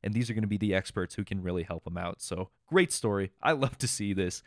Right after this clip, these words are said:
Doesn't get much better than that. But next, our last story for Oklahoma. Nine new laws have been passed by both the Oklahoma House and Senate to support establishing the legal infrastructure for hydrogen systems.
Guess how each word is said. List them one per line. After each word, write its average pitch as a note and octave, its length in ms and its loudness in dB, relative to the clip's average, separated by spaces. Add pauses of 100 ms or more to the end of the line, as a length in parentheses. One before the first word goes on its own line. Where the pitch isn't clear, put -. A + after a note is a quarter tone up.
(320)
Doesn't B2 200 6
get A2 140 4
much G#2+ 180 2
better F#2 220 4
than E2+ 160 -2
that. F#2 260 -6 (600)
But C#3 120 4
next, F#3 460 -2 (220)
our F#2+ 100 -4
last C3 220 2
story A#2 200 4
for G#2+ 140 0
Oklahoma. G#2+ 540 2 (800)
Nine A#3 260 8
new G3+ 180 10
laws D#3+ 340 6
have A#2+ 80 -2
been A#2 140 0
passed - 380 -2
by A2 100 6
both G#2+ 280 0
the - 180 -8
Oklahoma A2 480 0
House F#3 420 2
and G#3 160 0
Senate D#3 360 -2 (240)
to F3 80 0
support F#3 400 0
establishing A#2 560 2
the G2+ 80 0
legal C3+ 320 0
infrastructure G#2+ 600 -2
for - 180 -4
hydrogen F#2 420 -2
systems. - 560 -4